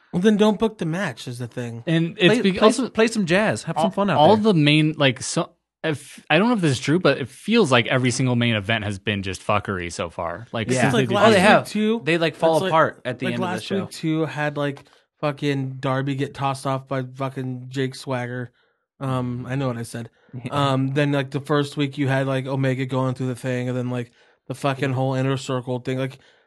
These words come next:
Speaker 1: this is just, like, we haven't. We were <laughs> told we were gonna get, like, clean booking and finishes that ma-, make sense and matter, and it's like every week there's been something fucked or, like,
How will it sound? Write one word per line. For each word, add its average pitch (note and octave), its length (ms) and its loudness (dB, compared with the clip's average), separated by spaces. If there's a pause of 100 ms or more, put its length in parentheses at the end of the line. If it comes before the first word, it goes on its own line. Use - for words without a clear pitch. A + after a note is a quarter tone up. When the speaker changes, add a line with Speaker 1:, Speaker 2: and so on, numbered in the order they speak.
(120)
Speaker 1:
this D3 140 -4
is D#3+ 40 -6
just, D3+ 220 -4
like, C#3+ 240 -4 (400)
we D3 100 -4
haven't. F#3+ 400 0 (300)
We B2 100 -14
were B2 140 -12
<laughs> - 0 -
told - 320 -14
we D3 80 -2
were C3 60 -2
gonna C#3+ 260 -6
get, C3+ 260 -4
like, C#3 280 -6 (360)
clean C#3 320 0
booking C#3 460 0
and A#2+ 180 -2
finishes D3 440 0
that C3+ 180 -2
ma-, C#3+ 180 -2 (180)
make C#3+ 220 -4
sense C#3+ 240 -4
and C3+ 160 -2
matter, C#3 320 0
and D3 120 0
it's C#3 160 -10
like C#3+ 200 -2 (300)
every D#3+ 320 2
week D#3 180 2
there's C#3+ 200 -2
been C3 120 -2
something C3 300 -6
fucked C3+ 340 -6
or, C3 80 -6
like, B2 160 -6